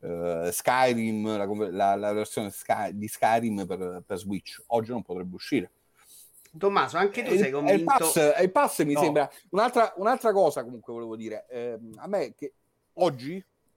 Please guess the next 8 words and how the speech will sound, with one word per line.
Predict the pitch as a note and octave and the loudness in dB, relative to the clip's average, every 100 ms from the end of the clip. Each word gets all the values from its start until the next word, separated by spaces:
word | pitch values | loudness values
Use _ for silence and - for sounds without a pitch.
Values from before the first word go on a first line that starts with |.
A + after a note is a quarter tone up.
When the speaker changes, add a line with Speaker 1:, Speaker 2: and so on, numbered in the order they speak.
| _ _ | _ _
Speaker 1:
da, | G#2 G#2+ G#2 F#2+ F#2 E2 E2 E2+ - F#2 | -10 -6 -6 -6 -8 -10 -14 -16 -18 -10
da | G2 | -6
padre, | A2+ A#2 A2+ G#2 G2 G2 F#2 F#2+ F#2+ F#2 F#2 - _ _ | -2 0 2 0 -4 -4 -4 -6 -6 -8 -10 -14 _ _
da | - F#2 | -2 0
adulto | F#2 A2 A2 - F#2+ | 0 0 -4 -4 -6
con | F#2+ G2 | -6 -4
poco | C3+ A#2+ G#2+ | 0 2 2
tempo, | A2+ F#2 E2+ - F#2 | 2 0 -4 -4 -4